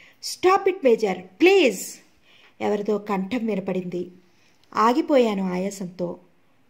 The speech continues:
కుక్ అతను, షిప్లో వంటలు వండే వ్యక్తి.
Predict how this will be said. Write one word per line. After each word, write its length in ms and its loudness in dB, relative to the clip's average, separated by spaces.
కుక్ 260 -2
అతను, 380 -4
షిప్లో 420 -2
వంటలు 420 0
వండే 260 0
వ్యక్తి. 480 -4